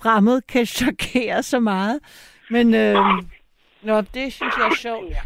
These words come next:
Men jeg kan huske, jeg havde, øh, jeg kan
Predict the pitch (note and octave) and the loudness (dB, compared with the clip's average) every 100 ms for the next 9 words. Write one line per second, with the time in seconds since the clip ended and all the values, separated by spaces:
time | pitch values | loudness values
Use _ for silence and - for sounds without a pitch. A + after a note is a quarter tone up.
0 | - A3 B3 - G#4+ - E4+ - - F4+ | -2 0 0 -2 -8 -6 -6 -6 -14 -20
1 | _ - _ A#3 A3+ A#3 A3+ A3 G#3+ G#3 | _ -20 _ -2 2 2 2 2 4 4
2 | G3 F#3+ F3+ - - G#3 A3 | 4 4 2 -2 -4 -4 -2